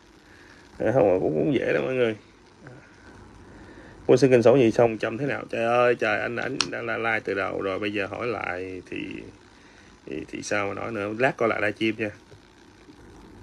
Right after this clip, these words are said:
Đó. Thì bắt đầu là khoảng từ ngày năm mươi hai trở đi, mình sẽ đi lại công thức kali cao. Công thức kali cao này mọi người, chứ không phải bón phân gốc, công thức kali cao. Thì vì từ ngày năm mươi hai tới ngày sáu mươi lăm, quả nó sẽ phát triển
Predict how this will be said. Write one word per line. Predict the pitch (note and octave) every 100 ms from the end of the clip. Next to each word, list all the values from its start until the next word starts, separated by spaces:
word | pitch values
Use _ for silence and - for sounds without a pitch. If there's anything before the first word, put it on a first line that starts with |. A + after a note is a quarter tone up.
| - - - - - - -
Đó. | G2+ A2+ - - - - - - - -
Thì | A2 G#2
bắt | D3
đầu | C#3+ G#2+
là | G#2
khoảng | G2 G2 C3+
từ | A#2 G#2+
ngày | G#2+
năm | G#2+ A#2+
mươi | A#2
hai | C3 A#2+
trở | B2
đi, | A#2+
mình | G#2+ G2
sẽ | A2+
đi | A#2 A2 G2
lại | G#2 F#2+
công | G2+
thức | D3 -
kali | G#2+ G#2+
cao. | G#2+ G2+ - -
Công | - A#2
thức | C3+
kali | C3 A#2+
cao | C3 B2+ B2
này | A2
mọi | G#2
người, | G#2 G2 -
chứ | C3+
không | C#3+
phải | C#3 - G1+ G1+
bón | B2 F3
phân | A3 E3+ C#3 A#2+ - - -
gốc, | D#3 - -
công | - C3+ C3
thức | F3+ -
kali | C#3+ C3+
cao. | B2+ C3 B2 - - - - - - -
Thì | -
vì | C3
từ | A#2+ B2
ngày | A#2 A#2+
năm | C3
mươi | C#3+
hai | C#3 C3+
tới | D#3+
ngày | C3+
sáu | G#2+ D#3+
mươi | D3
lăm, | C3+ B2+
quả | G2+
nó | C3
sẽ | -
phát | C#3+ -
triển | B2